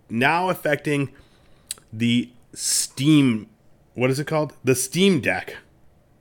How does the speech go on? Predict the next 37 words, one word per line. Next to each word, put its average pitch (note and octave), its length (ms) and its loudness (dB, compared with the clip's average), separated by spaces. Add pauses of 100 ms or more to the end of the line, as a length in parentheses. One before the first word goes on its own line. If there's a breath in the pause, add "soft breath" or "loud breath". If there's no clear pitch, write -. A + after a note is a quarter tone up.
(600)
Now, A2 180 0
this C#3+ 140 0
was, F3 300 -2
um, C3 480 2 (100)
set - 360 -4
to D3+ 80 -4
come C3+ 320 -4
out A#2+ 380 -4 (400 soft breath)
December A#2 840 -4 (100)
of G#2+ 100 -18
two B2 100 -6
thousand G#2 280 -4
twenty-one. G2 440 -8
It G2 40 -10
has G2 120 -14
now C3+ 200 -6
been D3+ 120 -6
pushed - 280 -4
back B2 220 0
to - 60 -14
February A#2 380 -4
of A2 80 -4
twenty A#2 280 -6
twenty-two. G2+ 680 -8 (380 loud breath)
So G3+ 340 0
only G3+ 220 0
two F#3 300 4
months, C3+ 480 0 (320 loud breath)
but C3 260 2
the C#3 100 2
big E3+ 200 0
deal D#3 160 2
is A#2 100 0
they're A2+ 100 0
missing A2+ 360 -2
that. G2 340 -6 (320 soft breath)
Um, F#2+ 400 -6